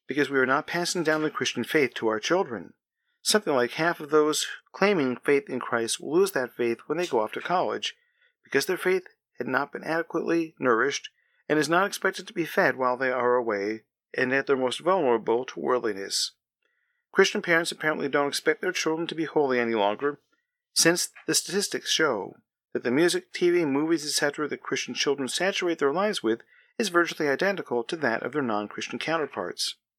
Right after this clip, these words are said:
Isn't it time for us to remember how the church has always made Christians? There is so much we can do, but here are four powerful things we must do.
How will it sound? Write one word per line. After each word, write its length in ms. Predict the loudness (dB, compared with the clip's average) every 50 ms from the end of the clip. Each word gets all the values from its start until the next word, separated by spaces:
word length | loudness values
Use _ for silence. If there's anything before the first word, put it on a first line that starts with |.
| _ _ _ _ _ _ _ _ _ _ _ _ _ 2
Isn't 240 | 2 4 4 4
it 100 | 2 2
time 220 | 2 2 2 0 0
for 160 | 0 -2 -2
us 80 | -2 -2
to 140 | -2 -2
remember 440 | 0 0 0 0 0 -2 -6 -10 -12 -16 _ _ _ _ _ _ _ _
how 140 | 0 0 0
the 60 | 0
church 280 | 0 0 0 0 0 -2
has 120 | -4 -2
always 340 | 0 2 2 2 2 2 0
made 240 | 0 -2 -2 -2 -4
Christians? 640 | -6 -6 -6 -6 -6 -8 -10 -10 -12 -14 -14 -14 _ _ _ _ _ _ _ _ _ _ _ _
There 140 | 2 2
is 100 | 2 2
so 180 | 4 4 4 2
much 200 | 2 0 -2 -4
we 80 | -6 -6
can 320 | -6 -4 -2 -2 -2 0
do, 380 | 0 0 0 0 -2 -2 -6 _ _ _ _ _ _ _
but 100 | -6 -4
here 180 | 0 0 2 2
are 80 | 2
four 420 | 0 -2 -2 0 2 2 2 2 -2
powerful 440 | -4 -2 0 0 0 0 -2 -4
things 460 | -2 -2 -2 -2 -2 -2 -2 -4 -2 0
we 100 | 0 4
must 460 | 4 4 4 4 0 -4 -8 -6 -6
do. 260 | -6 -4 -6 -8